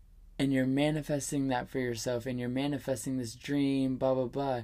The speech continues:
you don't wanna have thoughts saying, "Oh, there's no way I can afford a new car," or, "There's no way that I could get it," because that's, that's counter,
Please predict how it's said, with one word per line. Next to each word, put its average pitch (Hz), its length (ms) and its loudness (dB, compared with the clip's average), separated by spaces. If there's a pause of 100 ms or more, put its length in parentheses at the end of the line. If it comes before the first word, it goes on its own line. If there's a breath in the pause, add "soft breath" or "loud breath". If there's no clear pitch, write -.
(1000 soft breath)
you 151 140 -2
don't 165 260 4
wanna 156 160 0
have 135 260 -4
thoughts 151 320 -2
saying, 120 480 0
"Oh, 120 240 4
there's 120 220 0
no 123 320 4
way 120 240 6
I 113 480 0
can 123 160 -6
afford 117 380 0
a 113 60 2
new 110 160 2
car," 117 260 0
or, 113 80 2
"There's 113 240 0
no 117 340 4
way 117 180 6
that 110 160 2
I 107 120 0
could 110 200 -2
get 120 200 -2
it," 113 240 -2
because 135 300 -4
that's, 127 280 -2 (260)
that's - 220 -6
counter, 151 720 0